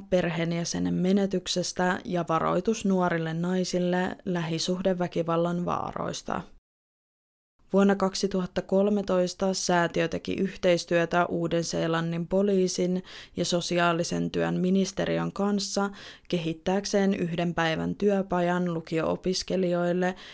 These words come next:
nimeltään Loves Me Not.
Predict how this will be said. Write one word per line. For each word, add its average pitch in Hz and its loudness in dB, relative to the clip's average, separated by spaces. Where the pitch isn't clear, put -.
nimeltään 175 0
Loves - 0
Me 87 -2
Not. - -6